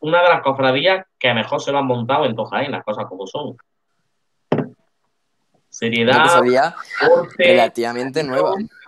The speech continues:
Speaker 1: seriedad, porte, estilo, mm, manejo, eh, gente, y ahora encima irse al bulevar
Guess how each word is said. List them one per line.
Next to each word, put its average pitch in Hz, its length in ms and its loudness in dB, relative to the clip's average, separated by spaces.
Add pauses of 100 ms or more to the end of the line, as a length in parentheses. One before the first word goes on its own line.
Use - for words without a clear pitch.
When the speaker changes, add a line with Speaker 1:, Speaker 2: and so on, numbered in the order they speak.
(640)
Speaker 1:
seriedad, 131 580 -2
porte, 156 520 -6
estilo, 170 760 -4
mm, 117 1000 -6 (720)
manejo, 170 960 2
eh, 120 300 -4
gente, 190 720 -2
y 143 100 -2
ahora 165 160 2
encima 127 560 -6
irse 165 280 -8
al 180 100 -2
bulevar 165 460 0